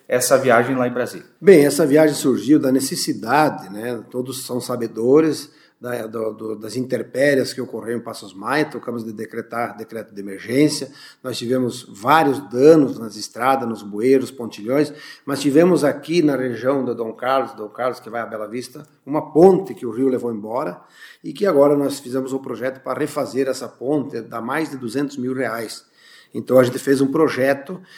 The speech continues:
Speaker 2: e orientado pela Defesa Civil Regional, através do diretor, seu Peri, nós estamos encaminhando esse projeto a Brasília.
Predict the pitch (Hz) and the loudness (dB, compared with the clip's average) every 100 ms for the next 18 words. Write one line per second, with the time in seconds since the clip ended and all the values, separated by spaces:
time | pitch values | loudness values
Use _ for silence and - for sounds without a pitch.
0 | - 151 165 180 165 170 170 151 147 147 | -14 4 8 8 8 4 4 4 0 0
1 | 135 127 139 139 131 - 110 123 113 117 | 0 -2 -2 -2 -4 -8 -6 -4 -4 -8
2 | 107 101 101 139 143 120 113 110 101 107 | -10 -12 -8 -4 -4 -4 -8 -10 -12 -14
3 | 104 - 113 107 104 - 101 143 156 151 | -14 -10 -10 -8 -14 -8 -2 0 0 -4
4 | - - - - - 131 127 131 131 135 | -20 -20 -20 -14 0 0 2 2 2 0
5 | 135 131 120 131 127 131 123 110 123 131 | -2 -2 -2 -6 -10 -12 -10 -8 -8 -6
6 | 151 160 117 123 131 - - | 0 0 0 0 -2 -2 -12